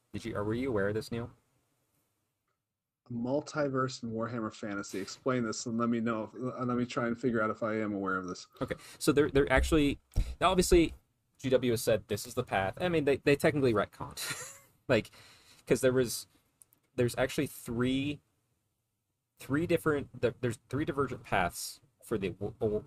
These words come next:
Speaker 1: Warhammer: The Old World. There's the End Times that we, we had, where everything blew up, Chaos won, Archaon did it, and now we have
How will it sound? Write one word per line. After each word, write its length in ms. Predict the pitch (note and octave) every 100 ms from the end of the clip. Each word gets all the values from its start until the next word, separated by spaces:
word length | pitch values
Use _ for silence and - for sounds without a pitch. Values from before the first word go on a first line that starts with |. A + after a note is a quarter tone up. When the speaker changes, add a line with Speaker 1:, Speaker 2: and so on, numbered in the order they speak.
| -
Speaker 1:
Warhammer: 400 | G#2+ A2 A2+ G#2+ G2+
The 100 | F2
Old 180 | F2 -
World. 240 | - - - _ _ -
There's 180 | G2+ F2+
the 120 | G#2+
End 120 | C#3
Times 220 | D#3 D3+
that 100 | C3+
we, 260 | B2 B2 A#2+
we 140 | A#2 G#2+
had, 240 | F#2 F2+
where 120 | - -
everything 260 | G#2 A2 G2
blew 180 | G2
up, 140 | F#2 -
Chaos 300 | F2+ F2 -
won, 180 | F2+ E2+
Archaon 420 | E2 E2 F2 E2+
did 160 | F2
it, 100 | F2 -
and 80 |
now 120 | E2 E2
we 80 |
have 140 | E2